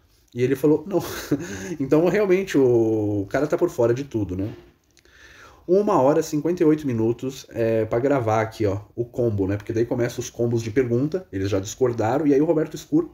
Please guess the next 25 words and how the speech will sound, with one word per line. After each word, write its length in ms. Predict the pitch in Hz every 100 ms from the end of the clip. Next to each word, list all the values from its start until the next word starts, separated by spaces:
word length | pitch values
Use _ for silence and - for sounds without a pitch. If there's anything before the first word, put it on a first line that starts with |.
| -
pra 140 | 143
mim, 160 | 131 160
na 80 | 127
minha 120 | 127
opinião, 300 | 123 120 131
já 120 | 151
começa 480 | 147 135 151 156 170
a 60 | 165
esculachar, 800 | 165 - 175 196 196 - 135
né? 140 | 117 143 _ _ _ _
E 60 | 104
aí 100 | 120
vem 120 | 135
a 60 | 139
questão 300 | 143 147 151
de 100 | 143
um 100 | 160
quilo, 340 | - 175 135
né? 200 | 110 139 -
Do, 340 | 92 80 80
que 140 | - 110
afunda 380 | 113 120 113 110
primeiro 460 | 120 107 107 107
lá, 280 | 101 113 143
que 140 | -